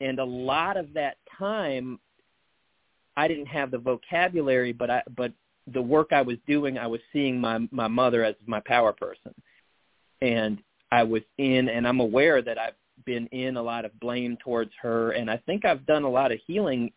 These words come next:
in that regard, and this, getting involved in this work has kind of not brought that to completion, but kind of softened it.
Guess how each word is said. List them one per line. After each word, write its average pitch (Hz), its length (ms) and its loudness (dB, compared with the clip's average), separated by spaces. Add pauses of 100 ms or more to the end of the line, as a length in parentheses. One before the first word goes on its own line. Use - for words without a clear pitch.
(100)
in 160 180 2
that 127 220 2
regard, 120 640 2 (640)
and 117 320 -2 (640)
this, 135 260 2 (360)
getting 139 280 4
involved 127 420 0
in 117 100 -10
this 120 240 -8
work 127 240 -6
has 117 120 -12 (100)
kind 120 240 -6
of 110 140 -8 (1500)
not 135 520 -4
brought 143 320 2
that 131 220 -4
to 143 80 -14
completion, 143 680 -6
but 117 160 -4
kind 135 180 -6
of 101 80 -12 (160)
softened 135 500 2
it. 98 260 -8